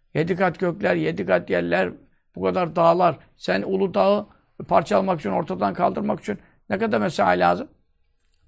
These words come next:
Devlet bütçesi yetmez. Bir Uludağ yani. Türkiye'de dünya kadar dağ var. Bırak dünyadaki dağları. Türkiye'deki dağları bile yıkman için, ha, şurada Kayış Dağı var. E, işte Kayış Dağı'nı bütün belediyeler toplansa ne zamana düzleyebilirler?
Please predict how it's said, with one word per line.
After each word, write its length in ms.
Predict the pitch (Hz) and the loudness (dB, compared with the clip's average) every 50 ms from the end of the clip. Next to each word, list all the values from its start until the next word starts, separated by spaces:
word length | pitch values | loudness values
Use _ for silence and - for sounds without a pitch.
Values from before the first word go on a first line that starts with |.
| _ _ | _ _
Devlet 380 | - 147 156 170 202 208 - - | 0 0 2 2 0 0 -2 -4
bütçesi 360 | 214 175 - 220 190 160 185 | -8 -4 -2 -2 -2 0 -2
yetmez. 420 | 190 175 214 - - 120 117 - - _ _ _ _ _ _ _ _ _ _ _ _ _ _ _ _ _ _ _ _ _ - | -4 -4 -4 -8 -10 -12 -12 -14 -20 _ _ _ _ _ _ _ _ _ _ _ _ _ _ _ _ _ _ _ _ _ -4
Bir 120 | 262 311 | 0 2
Uludağ 440 | 370 392 392 427 403 370 - 359 339 | 2 4 2 2 2 0 0 0 0
yani. 320 | 285 269 - - 170 156 - | 0 0 -2 -2 -4 -6 -6
Türkiye'de 500 | - 208 180 151 185 214 208 226 220 196 | -6 -8 -6 -2 -2 -2 0 0 -2 -4
dünya 240 | 208 226 240 233 | -4 -4 -4 -4
kadar 280 | 214 233 240 247 226 208 | -4 -4 -4 -6 -4 -2
dağ 200 | 254 254 269 262 | -2 -2 0 0
var. 180 | 226 160 139 - | -2 -2 -2 0
Bırak 280 | 190 233 285 247 - | 0 0 0 0 -2
dünyadaki 540 | - 330 339 - 269 220 214 190 175 180 160 | -6 -4 -2 -2 -2 -2 -2 -2 -4 -4 -2
dağları. 380 | 156 156 151 147 147 139 135 - - _ _ _ _ _ | 0 0 0 0 -2 -4 -6 -8 -14 _ _ _ _ _
Türkiye'deki 720 | - - 269 285 269 311 269 247 220 233 220 202 226 185 | -8 -6 -6 -2 0 0 0 2 2 0 0 0 -2 0
dağları 460 | 185 196 190 190 190 190 190 202 185 175 | 2 4 4 4 4 4 4 2 0 0
bile 300 | 180 180 196 427 - - _ _ _ _ _ | 0 0 0 0 -2 -8 _ _ _ _ _
yıkman 340 | - 190 196 - 233 208 202 | -4 -4 -2 2 2 2 2
için, 140 | 175 165 220 | 0 -2 -2
ha, 100 | 254 180 | -2 -2
şurada 260 | 147 - 226 208 - | -2 -2 -4 -4 -4
Kayış 360 | 147 - - 202 220 - - | -2 -2 -2 -2 -2 -4 -4
Dağı 200 | - 180 160 165 | 0 2 2 4
var. 160 | - 254 269 - _ _ _ _ _ _ _ _ _ | 2 0 -4 -6 _ _ _ _ _ _ _ _ _
E, 60 | 165 | -6
işte 200 | 151 143 - - | -4 -4 -4 -2
Kayış 300 | - - 226 233 208 - | 0 2 0 0 0 0
Dağı'nı 220 | - 202 208 202 180 | 0 0 0 -2 -4
bütün 240 | 185 - 233 214 | -4 -4 -4 -2
belediyeler 500 | 202 202 202 208 190 202 208 202 196 185 | 0 0 0 0 0 0 0 0 -2 -2
toplansa 480 | 170 185 175 170 185 185 180 160 196 220 | -2 -6 -8 -6 -6 -6 -6 -6 -6 -6
ne 120 | 233 277 | -4 -6
zamana 480 | 262 269 - 240 233 214 202 202 180 147 | -6 -6 -6 -4 -4 -2 -2 -2 -2 -4
düzleyebilirler? 800 | 165 160 156 160 - 165 165 160 156 160 160 151 151 - - - | -6 -8 -10 -8 -4 -4 -2 -2 -4 -4 -6 -4 -4 -6 -6 -8